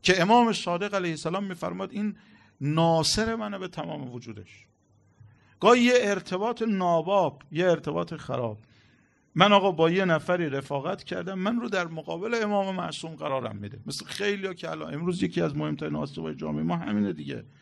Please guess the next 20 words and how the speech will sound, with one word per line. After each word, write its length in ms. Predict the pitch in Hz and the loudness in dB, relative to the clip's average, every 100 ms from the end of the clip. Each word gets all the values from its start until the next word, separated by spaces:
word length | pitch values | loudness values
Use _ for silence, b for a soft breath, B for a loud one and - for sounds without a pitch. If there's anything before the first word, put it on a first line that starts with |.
| b b b b | b b b b
این 200 | 185 170 | 2 4
رفاقت‌های 1040 | 175 175 170 170 165 160 - - 170 160 | 2 4 2 4 4 2 2 -2 0 0
ناباب، 800 | 160 156 160 156 185 208 170 143 - | -2 0 2 2 2 2 2 0 0
این 180 | 170 | 0
زد 360 | 147 135 160 156 | 0 2 2 4
و 100 | 151 | 4
بندهای 680 | 151 156 151 147 156 151 165 | 4 4 2 -2 -2 -2 -2
ناباب 680 | 160 156 156 214 202 143 - B B | 0 0 0 2 2 2 -2 B B
ماها 200 | 160 165 | -2 0
رو 120 | 196 180 | 0 0
در 180 | 165 | -2
مقابل 500 | 156 143 147 160 196 | -4 -2 0 0 -4
گاهی 420 | 185 185 165 165 - B B | -8 -8 -8 -8 -12 B B
ارزش‌ها 500 | 156 131 139 143 160 | 8 8 4 2 -2
قرار 260 | 165 156 151 | 0 -2 -2
داده 200 | 147 147 | -4 -4
و 60 | |
ارزش‌ها 440 | 139 123 123 151 143 | -4 -6 -10 -12 -10
قرار 300 | 123 117 110 | -8 -8 -10
می‌ده. 180 | 101 | -16